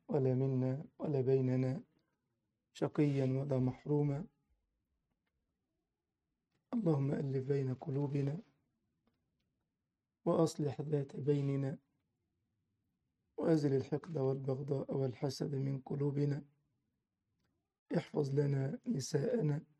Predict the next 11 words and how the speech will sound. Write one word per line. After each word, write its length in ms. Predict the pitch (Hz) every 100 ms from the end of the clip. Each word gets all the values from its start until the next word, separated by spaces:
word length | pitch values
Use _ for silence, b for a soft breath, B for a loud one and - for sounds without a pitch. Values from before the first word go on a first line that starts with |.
| _
<clears throat> 1300 | - 220 170 143 - _ _ _ _ _ _ _ _
وربي 420 | 165 151 147 143
لنا 380 | 131 139 135 131 - -
أولادنا، 720 | 135 131 131 127 143 143 202 _ _ _ _ _ _ _ _ _ _ _ _ _ _ _ -
واجعلهم 460 | 151 151 151 147
قرة 380 | 147 156 143 135
عين 500 | 143 143 147 135 135
لنا، 340 | 131 139 135 160 _ _ _ _ _ _ _ _ _ _ _ _ -
واجعلهم 560 | 147 143 160 143 143
صالحين 920 | 135 151 143 135 131 151 147 139 139 - -
مصلحين، 800 | 160 151 - 135 - 151 160